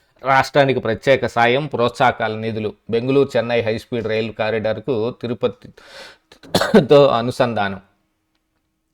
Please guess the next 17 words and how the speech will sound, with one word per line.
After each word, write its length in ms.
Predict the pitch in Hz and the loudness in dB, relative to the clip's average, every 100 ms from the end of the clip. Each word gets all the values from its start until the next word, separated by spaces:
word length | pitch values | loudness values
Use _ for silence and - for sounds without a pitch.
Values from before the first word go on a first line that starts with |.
| _ _ _ _ _ - | _ _ _ _ _ -14
అంటూ 260 | 101 117 107 | -6 -4 -4
ఈ 140 | 113 | -4
విధంగా 320 | 110 110 113 | -4 -4 -4
ఇందులో 260 | 110 113 123 | -6 -2 0
కనపడితే, 500 | 113 104 110 - 135 | -2 -4 -8 -2 0
ఆంధ్రప్రభలో 840 | 113 120 131 131 - 107 127 139 | 2 2 0 -2 -4 -2 2 2
కూడా 240 | 120 135 139 | 2 -2 -2
ఇదే 260 | 113 120 | -2 -2
అంశం 320 | 117 107 120 123 | -2 -4 -6 -6
ప్రస్ఫుటంగా 600 | 107 - - 117 117 107 | -10 -10 -10 -8 -4 -4
వేశారు. 460 | 107 107 95 104 - _ _ _ _ _ - | -4 -6 -8 -10 -16 _ _ _ _ _ -6
అమరావతిపై 680 | 117 131 135 127 127 123 113 | 0 4 4 4 -2 -4 -4
చట్టం 460 | - 107 127 120 113 | -4 -4 -2 -4 -2
చేయండి, 360 | 107 104 95 - _ _ _ 113 | -2 -4 -8 -12 _ _ _ -8
తక్షణం 400 | 110 135 127 120 | -4 -4 -4 -2
చర్యలు 240 | 117 120 117 | -2 0 -2
తీసుకోండి. 500 | 107 - 101 92 | -4 -6 -8 -8